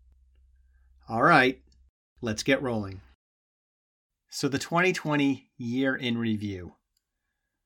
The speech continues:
Not exactly a small task, given the twists and turns that this year took. So our year started off with some adventure. In February,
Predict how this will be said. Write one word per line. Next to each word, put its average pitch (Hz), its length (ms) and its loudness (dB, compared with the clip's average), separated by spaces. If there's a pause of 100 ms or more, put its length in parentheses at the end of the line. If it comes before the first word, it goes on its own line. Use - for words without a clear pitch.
(460)
Not 180 360 6
exactly 190 500 4
a 160 60 2
small 180 320 0
task, 160 640 4
given 131 540 0 (800)
the 117 80 -8
twists - 400 -2
and 139 120 0
turns 127 460 4
that 123 160 -6
this 127 220 -4
year 123 140 -2
took. - 420 -10 (1600)
So 147 540 4
our 196 220 12
year 143 320 4
started 151 440 2
off 110 500 2 (400)
with 131 160 0
some 135 180 2
adventure. 113 540 -2 (1900)
In 135 180 4
February, 113 960 2